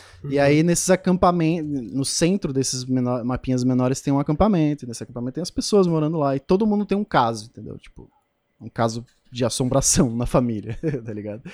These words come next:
Speaker 1: Praticamente todo
Speaker 2: Sim.
Speaker 1: N P C tem uma história. E aí você meio que, além dessas histórias principais, você tem a opção ou não de fazer os outros casos. Você pode simplesmente ir embora, foda-se, não é meu problema lidar com os fantasminhas da cidade.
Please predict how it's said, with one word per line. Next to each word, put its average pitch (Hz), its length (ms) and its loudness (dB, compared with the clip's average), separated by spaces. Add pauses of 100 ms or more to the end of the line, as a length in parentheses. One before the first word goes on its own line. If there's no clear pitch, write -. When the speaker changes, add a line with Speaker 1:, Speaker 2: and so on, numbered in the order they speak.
(300)
Speaker 1:
Praticamente 135 480 0
todo 147 140 4
Speaker 2:
Sim. 151 80 4
Speaker 1:
N 131 120 2
P 156 140 0
C 143 220 0
tem 127 180 -4
uma 123 200 -2
história. 107 440 -2 (520)
E 127 100 0
aí 127 160 4
você 147 320 0
meio 156 180 2
que, 160 280 -2
além 139 340 2
dessas 170 260 0
histórias 143 320 0
principais, 139 400 -4
você 156 220 -6 (260)
tem 175 100 2
a 180 60 2
opção 190 380 2
ou 226 80 4
não 208 180 2
de - 100 -8
fazer 233 300 2
os 170 140 4
outros 127 260 -8
casos. 110 400 -6
Você - 80 -14
pode 143 240 -10
simplesmente 202 380 -8
ir - 20 4
embora, 196 340 6
foda-se, 175 460 -4
não 135 600 -6
é 143 40 2
meu 151 140 2
problema 139 460 0
lidar 135 240 0
com 143 100 -8
os 135 80 -6
fantasminhas 127 500 -4
da 131 60 -6
cidade. 127 420 -4